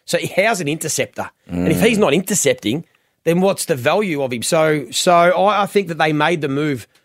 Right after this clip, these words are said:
Speaker 1: not because they think it was an ace up their sleeve. I think it was more out of a bit of necessity that, and I get it's fair enough. I mean, coming back from that horrible broken arm,
Speaker 2: Yeah.
Speaker 1: I've got no doubts he's lacking a little bit of confidence
Speaker 2: Yeah.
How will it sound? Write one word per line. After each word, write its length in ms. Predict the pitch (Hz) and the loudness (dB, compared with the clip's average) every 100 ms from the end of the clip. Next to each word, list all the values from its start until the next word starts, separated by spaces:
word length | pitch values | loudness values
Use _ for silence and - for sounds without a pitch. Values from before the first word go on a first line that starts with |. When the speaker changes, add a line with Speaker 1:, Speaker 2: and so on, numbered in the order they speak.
| _ | _
Speaker 1:
not 220 | 127 196 220 | 0 0 0
because 240 | 190 175 | -2 0
they 140 | 151 | 0
think 240 | 143 170 151 | 0 -2 -4
it 40 | |
was 140 | 143 131 | -4 -2
an 80 | 131 | 0
ace 200 | 135 147 | 0 -4
up 120 | 110 | -6
their 120 | 113 | -6
sleeve. 340 | - 160 175 | -2 0 2
I 80 | 165 | 2
think 120 | 277 226 | 2 2
it 80 | |
was 120 | 175 131 | 0 2
more 240 | 143 139 | 4 4
out 80 | 131 | 4
of 60 | 120 | 0
a 40 | |
bit 160 | 117 123 | 0 -2
of 100 | 110 | -2
necessity 540 | 107 - 156 185 127 | -2 0 -2 0 0
that, 180 | 120 110 _ _ _ _ - | 0 -2 _ _ _ _ -4
and 120 | 180 | 0
I 120 | 202 208 | 2 2
get 180 | 240 | 2
it's 140 | 240 - | 0 -2
fair 200 | 190 170 | -2 -2
enough. 220 | 151 127 | -2 -4
I 20 | 139 | -6
mean, 140 | 151 | -4
coming 220 | 165 220 | -2 -2
back 140 | 190 165 | -2 -4
from 100 | 139 | -4
that 140 | 127 | -6
horrible 360 | - 170 180 151 | -2 2 2 2
broken 340 | 127 131 117 | 0 0 0
arm, 220 | 127 123 127 | -2 0 2
Speaker 2:
Yeah. 160 | 156 | 2
Speaker 1:
I've 200 | 185 143 - | 2 -2 -6
got 140 | 156 | -2
no 180 | 156 135 | 0 0
doubts 260 | 135 156 | 0 -4
he's 140 | 131 113 | -6 -2
lacking 300 | 139 127 117 | -2 0 0
a 40 | |
little 360 | 117 139 165 175 | 2 4 4 2
bit 100 | 131 | 0
of 100 | 113 | -2
confidence 440 | 120 117 127 113 | -2 -2 -2 0
Speaker 2:
Yeah. 140 | 110 | 0